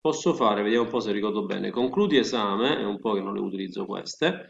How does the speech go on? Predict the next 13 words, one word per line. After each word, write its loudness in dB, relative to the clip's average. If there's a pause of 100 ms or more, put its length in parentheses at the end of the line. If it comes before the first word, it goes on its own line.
(200)
e 2
poi 6
faccio 2
ripeti 2
esame, -2
ripeti 2
questionario, -2
quindi 0
ripeto 0
lo 2
stesso, -2
non 0
esco, -2